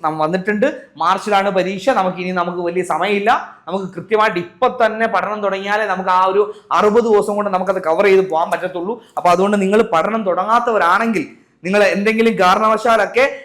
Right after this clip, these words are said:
നിങ്ങൾ എന്താ ഇതൊരു ബ്രേക്ക് ചെയ്ത് വെച്ചിരിക്കുന്ന ആളുകളാണെങ്കിൽ നിങ്ങൾക്ക് ഇപ്പോ പഠനം തുടങ്ങാൻ നല്ലൊരു സമയമാണ്.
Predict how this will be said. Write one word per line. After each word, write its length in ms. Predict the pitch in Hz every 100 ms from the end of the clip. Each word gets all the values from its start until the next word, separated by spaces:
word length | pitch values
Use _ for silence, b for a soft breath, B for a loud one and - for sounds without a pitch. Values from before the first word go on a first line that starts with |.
| _ 180
നിങ്ങൾ 240 | 202 220
എന്താ 400 | 214 190 208 156
ഇതൊരു 280 | 147 208 208
ബ്രേക്ക് 360 | 170 190 220
ചെയ്ത് 280 | 233 240 226
വെച്ചിരിക്കുന്ന 440 | 196 196 226 220 190
ആളുകളാണെങ്കിൽ 760 | 190 226 226 214 214 247 320 B B 175
നിങ്ങൾക്ക് 280 | 208 196
ഇപ്പോ 360 | 185 190 233 233
പഠനം 280 | 180 202 214
തുടങ്ങാൻ 420 | 202 196 202 202
നല്ലൊരു 340 | 165 190 208 202
സമയമാണ്. 640 | 170 165 208 196 196